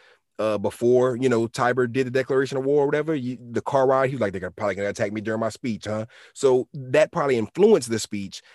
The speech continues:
But at the same time, bro, I still see the same line of events happening, even if Armin's over there like, "We should be peaceful," and he really convinced everybody,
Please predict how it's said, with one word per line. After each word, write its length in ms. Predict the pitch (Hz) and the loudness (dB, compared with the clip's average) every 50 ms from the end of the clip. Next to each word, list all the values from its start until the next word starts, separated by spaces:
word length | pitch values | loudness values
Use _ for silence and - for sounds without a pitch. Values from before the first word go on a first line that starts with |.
| _ _ _ _ _ _ 127 | _ _ _ _ _ _ -4
But 100 | 123 135 | -2 -2
at 60 | 143 | -2
the 80 | 180 | -4
same 260 | 175 - 202 - - - | -6 -4 -4 -4 -4 -4
time, 300 | - 240 - - 226 208 | -2 -2 0 0 0 2
bro, 180 | 214 220 220 | 2 4 4
I 80 | 208 202 | 2 0
still 240 | 208 - - 233 233 | -4 -4 -4 -4 -4
see 160 | - - 226 | -2 -2 -4
the 80 | 220 | -2
same 240 | 208 - 208 202 208 | -2 -2 -2 -2 0
line 140 | 185 180 190 | 0 0 -2
of 80 | 185 180 | -2 -2
events 240 | 156 165 175 147 | -4 -6 -4 -4
happening, 420 | 135 160 180 190 - 117 101 101 104 - | -2 -4 -2 -2 -4 -4 -6 -6 -8 -8
even 340 | 156 175 165 165 160 165 - | -8 -6 -4 -4 -4 -4 -4
if 140 | - 160 147 - | -4 -6 -4 -2
Armin's 340 | 165 151 156 175 170 160 143 | -2 -2 0 0 -2 -2 -2
over 160 | 156 156 156 | -2 0 0
there 140 | 156 156 156 | 2 2 2
like, 160 | 147 139 135 135 | 0 -2 -4 -4
"We 100 | 190 208 | -6 -8
should 140 | - 175 | -8 -8
be 100 | 147 156 | -8 -10
peaceful," 460 | 139 - - 98 90 - - 104 92 95 | -10 -10 -10 -10 -10 -8 -8 -8 -6 -6
and 100 | 107 113 | -6 -6
he 120 | 120 127 | -6 -4
really 200 | 113 135 139 139 | 0 0 0 -2
convinced 400 | 123 - 131 104 117 139 123 - | -2 -6 -6 -4 -4 -4 -2 -2
everybody, 480 | 135 123 120 117 120 117 117 117 113 | -2 -2 0 0 0 0 0 0 -2